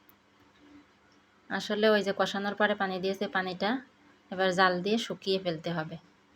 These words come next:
রান্নাটা শেষ। দেখো আমি বেড়ে নিয়েছি অন্যটা পাতিলে, কত সুন্দর লাগছে দেখতে,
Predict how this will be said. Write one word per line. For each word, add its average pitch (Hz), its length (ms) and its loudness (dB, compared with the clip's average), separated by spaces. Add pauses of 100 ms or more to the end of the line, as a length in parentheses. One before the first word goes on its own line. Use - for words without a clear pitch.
(520)
রান্নাটা 185 540 -2
শেষ। 175 220 -8 (680)
দেখো 185 300 -4
আমি 196 240 -4 (1120)
বেড়ে 190 280 0
নিয়েছি 202 260 -6
অন্যটা 190 360 -4
পাতিলে, 185 420 -4
কত 180 260 -6
সুন্দর 190 340 -6
লাগছে 185 320 -6
দেখতে, 180 360 -4